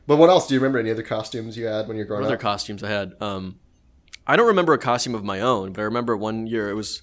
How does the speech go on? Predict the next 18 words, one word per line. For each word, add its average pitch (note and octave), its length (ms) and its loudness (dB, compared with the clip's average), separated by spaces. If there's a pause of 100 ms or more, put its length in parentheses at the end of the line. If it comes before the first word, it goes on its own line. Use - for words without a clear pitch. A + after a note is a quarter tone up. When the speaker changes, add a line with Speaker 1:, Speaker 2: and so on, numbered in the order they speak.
(300)
Speaker 2:
one B2 100 -4
of, B2+ 80 0
one B2 160 0
of A#2 60 0
the A2 60 -2
first B2 300 -4
years A2 200 -2
we G#2+ 80 -4
had, G#2+ 260 -2
uh, G2+ 380 -4 (120)
my G2+ 160 -6
dog, A2 560 2
uh, G#2+ 120 -4
rest G#2+ 220 -4
in G#2 60 -8
peace, G#2+ 220 -8
Curly. C#3 400 2
Speaker 1:
Yeah. G2 120 -6